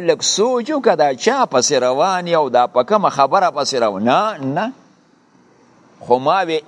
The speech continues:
اخلاص پکې وي، ځکه خو دوی چې چا پسې منډه کي او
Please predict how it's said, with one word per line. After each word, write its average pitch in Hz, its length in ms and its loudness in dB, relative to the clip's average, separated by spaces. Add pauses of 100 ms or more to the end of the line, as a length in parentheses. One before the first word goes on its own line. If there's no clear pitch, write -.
اخلاص 123 520 -2
پکې 101 380 -8
وي، 98 240 -6
ځکه 139 280 -2
خو 123 100 -2
دوی 135 220 -4
چې 131 200 -2
چا 131 140 0
پسې 113 340 -4
منډه 123 340 -2
کي 95 160 -10 (1120)
او 98 80 2